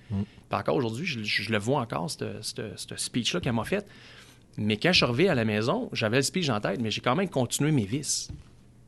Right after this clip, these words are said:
Speaker 2: Quand tu continues à
Speaker 1: La porno, l'alcool, tout ça, ouais.
Speaker 2: Ben oui, la petite tape sur l'épaule, je me l'étais pas donnée, puis je l'ai pas reçue. Puis je veux pas blâmer les autres, mais c'est moi-même. Mais oui, je l'ai écouté, mais j'ai pas mis en action ce qui a été dit.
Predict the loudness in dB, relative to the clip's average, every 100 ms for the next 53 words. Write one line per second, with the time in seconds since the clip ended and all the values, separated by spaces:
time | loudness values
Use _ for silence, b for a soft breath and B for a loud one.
0 | -20 -20 -20 -10 -4 -4 0 0 2 4
1 | 4 4 2 0 4 4 6 6 6 2
2 | 2 0 0 -4 -4 -2 0 2 2 0
3 | -6 -16 -6 -6 -4 2 4 2 2 2
4 | 2 0 0 0 0 0 0 2 2 4
5 | 2 2 2 0 0 -2 -2 -4 -4 -6
6 | B B B B -4 0 2 4 4 4
7 | 4 0 0 -2 0 2 0 -2 -4 -6
8 | -8 B B B B 4 4 6 2 2
9 | 2 2 2 -4 B -2 -2 2 4 4
10 | 2 2 0 0 0 -4 -2 -6 -4 -6